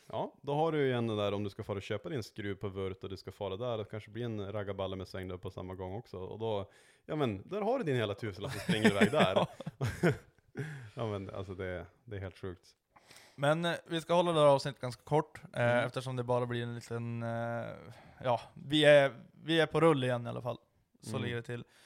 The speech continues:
Speaker 2: Vi vet inte riktigt hur den här ljudkvaliteten kommer att bli, eftersom vi kör via H sex nu och inte på datorn. Så att vi hoppas att det kommer att låta okej.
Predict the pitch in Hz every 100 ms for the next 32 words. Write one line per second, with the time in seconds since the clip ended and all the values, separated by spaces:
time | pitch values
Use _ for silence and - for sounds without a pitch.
0 | - - - 156 190 156 143 139 139 139
1 | 139 139 139 127 131 131 127 127 127 143
2 | 160 - 123 123 - 123 120 127 120 123
3 | 139 147 147 - 127 123 - 113 - 117
4 | 143 165 170 180 - - 127 135 139 -
5 | 143 - 120 _ - 117 131 123 127 123
6 | - 123 120 135 165